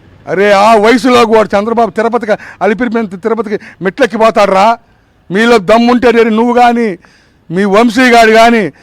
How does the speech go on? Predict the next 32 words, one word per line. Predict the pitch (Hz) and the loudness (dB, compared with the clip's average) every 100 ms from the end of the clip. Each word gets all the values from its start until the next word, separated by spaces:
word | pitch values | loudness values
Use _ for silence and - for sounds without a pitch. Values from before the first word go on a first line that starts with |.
| _ 180 | _ -6
మీ | 190 | -6
కొడాలి | - 202 247 247 220 | 0 2 4 4 4
నాని | 220 240 226 | 2 2 2
గాడు | 220 220 | 2 2
కానీ, | 214 220 214 143 _ _ _ - | 0 0 -4 -10 _ _ _ -6
ఎవడైనా | 170 202 240 240 240 233 | -2 0 2 2 2 2
కానీ | 226 220 196 139 _ | 2 0 -4 -10 _
రమ్మన్రా | 151 196 233 233 220 | -4 -2 0 0 0
దమ్ముంటే. | 208 220 240 233 339 - _ _ _ _ _ _ _ _ _ _ _ | 0 -2 -4 -2 -4 -6 _ _ _ _ _ _ _ _ _ _ _
నాలుగు | 147 190 240 254 214 247 | -4 2 2 2 0 0
గంటలు | 262 262 | 0 0
నిలబడి | 247 247 240 | 2 2 0
మీటింగ్, | 233 233 226 | 0 -2 -4
ప్రెస్ | 208 190 | -4 -4
మీట్ | 214 202 | -4 -2
మా-, | 196 185 | -2 -2
మాట్లాడతాడురా. | 185 180 180 160 156 147 147 160 _ _ - | -4 -4 -6 -6 -6 -6 -8 -10 _ _ -10
మీ | 180 | -4
నాయకుడు | 196 220 247 240 220 196 - - | 0 2 2 2 0 -2 -8 -10
ఒక్క, | 190 247 - 185 - - | -6 -4 -6 -10 -16 -10
ఒక్క | 170 208 | -8 -6
పది | 196 202 226 | -2 -2 -2
నిమిషాల్లో | 247 254 240 | 0 0 0
కింద | 208 - - 226 240 | -2 -8 -8 -4 -2
కొబ్బరికాయ | - 226 262 247 233 | -2 -2 0 2 2
కొట్టమంటే | 233 233 233 370 392 359 _ _ _ _ _ _ - | 0 -2 -2 -2 -2 -6 _ _ _ _ _ _ -8
కింద | 247 277 | -2 0
కొ-, | 254 254 233 | 2 0 0
కింద | 240 247 | -2 -2
కొ-, | 226 233 | 0 0
కింద | 240 240 | 0 -4
కొ-, | 240 220 208 | 0 0 0